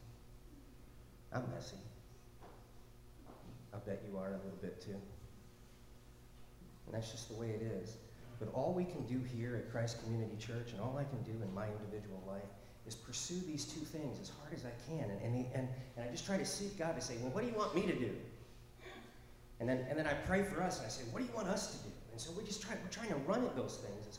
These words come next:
hard as we can, because we want to be faithful to this idea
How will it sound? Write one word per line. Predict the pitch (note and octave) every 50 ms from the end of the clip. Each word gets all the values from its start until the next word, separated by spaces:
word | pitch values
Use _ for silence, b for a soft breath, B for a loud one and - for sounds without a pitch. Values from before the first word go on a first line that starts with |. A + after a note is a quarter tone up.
| - - -
hard | C4 C4+ C4 A#3
as | G#3+ F#3+ E3+
we | E3+ E3+
can, | - - F3+ E3 D#3 - - - B B B B B B B
because | - - C3 A#2 A#2+
we | C#3 F3 F#3
want | G3 F3 E3+ E3 E3 E3+
to | D#3+
be | C#3 C3
faithful | A#2 - C#3 C3 C#3 C#3 A#2+ A2 -
to | B2
this | A2 A#2 A2+ - A#2
idea | A2 A2+ A2+ A#2 A2 F#2+